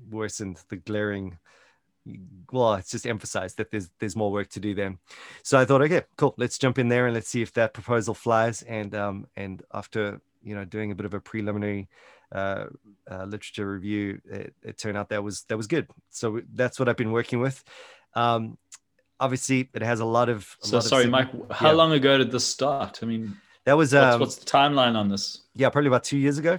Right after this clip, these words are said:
Speaker 1: for, for the actual, um, you know, for the, the, the actual begin, the formal beginning. But I think, you know, you guys know Klein's been on the radar a lot longer for me and the Two Kingdom issue.
Speaker 2: Yeah.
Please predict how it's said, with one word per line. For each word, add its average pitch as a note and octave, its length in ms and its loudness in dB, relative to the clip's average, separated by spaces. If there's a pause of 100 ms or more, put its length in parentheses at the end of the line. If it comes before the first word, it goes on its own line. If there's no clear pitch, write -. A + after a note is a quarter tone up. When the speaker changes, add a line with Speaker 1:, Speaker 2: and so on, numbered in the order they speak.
Speaker 1:
for, C3 180 2
for - 140 -4
the A#2 160 2
actual, B2+ 540 0
um, A#2 420 -2 (120)
you A#2+ 120 -6
know, A2 180 0
for - 140 -14
the, G#2+ 340 -4 (220)
the, A2+ 180 -8
the A2 140 -8
actual A2+ 340 -4
begin, A2 440 -6
the G#2 60 -8
formal A#2+ 360 -2
beginning. A2 520 -6 (440)
But A#2 140 2
I A#2 80 4
think, B2 300 -4
you A#2+ 140 -8
know, G#2 140 -4 (100)
you A2 100 -8
guys G#2 220 -2
know G#2 260 -2 (160)
Klein's A2 320 -4
been A2 140 -4
on G#2 80 -4
the G2+ 80 -6
radar G2+ 300 0
a - 20 -2
lot G2+ 200 -4
longer G#2 260 -4
for - 140 -10
me G2+ 180 -4
and F#2+ 100 -4
the F#2+ 60 -8
Two A2+ 180 -6
Kingdom G#2 300 -4
issue. G2 340 -8
Speaker 2:
Yeah. G2 80 -12